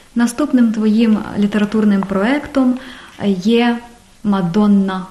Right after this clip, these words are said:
миру». Що ти вклав у, ем, свій новий літературний задум?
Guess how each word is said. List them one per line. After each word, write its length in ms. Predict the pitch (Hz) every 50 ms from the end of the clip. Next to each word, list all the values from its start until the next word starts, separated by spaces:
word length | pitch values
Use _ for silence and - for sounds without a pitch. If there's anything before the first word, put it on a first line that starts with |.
| - 202
миру». 500 | 190 202 202 202 196 185 175 170 170 170 - - - - - - - - - -
Що 640 | - - - - - - 240 233 233 226 226 226 226 - - - - - -
ти 160 | - 226 208
вклав 640 | 196 - - - - 214 208 190 180 180 170 180 180 170 - - - - _ _
у, 300 | - 190 185 180 180 170 - -
ем, 260 | 180 180 185 185 180 - - - _ -
свій 360 | - - - - 202 226 220 220
новий 400 | 196 190 180 180 214 233 226 208
літературний 680 | 196 190 190 185 180 185 - 208 202 202 190 185 180
задум? 400 | 170 190 185 185 175 185 185